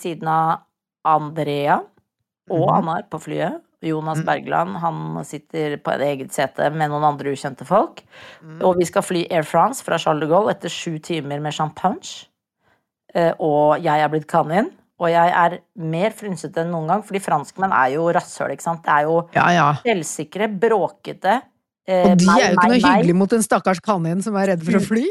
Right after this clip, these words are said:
Speaker 1: Supernarsissister, og veldig, så begynner det plutselig å løpe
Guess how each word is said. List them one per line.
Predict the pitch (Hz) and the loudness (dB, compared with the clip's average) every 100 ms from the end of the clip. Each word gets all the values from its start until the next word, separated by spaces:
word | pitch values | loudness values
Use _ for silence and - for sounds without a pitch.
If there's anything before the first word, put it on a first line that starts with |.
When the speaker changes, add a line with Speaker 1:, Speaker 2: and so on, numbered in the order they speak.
| 370 | -2
Speaker 1:
Supernarsissister, | 220 220 214 208 202 196 - - 247 269 - | -2 0 0 -2 -12 -12 -14 -6 -4 -4 -4
og | 214 185 | -6 -2
veldig, | 214 170 139 165 180 190 _ _ | -2 -2 -8 -6 -6 -6 _ _
så | - | -8
begynner | 233 202 202 | -4 -4 -6
det | - | -10
plutselig | - 226 | -10 -10
å | 226 | -6
løpe | 247 233 165 131 _ _ - | -2 0 0 -4 _ _ -16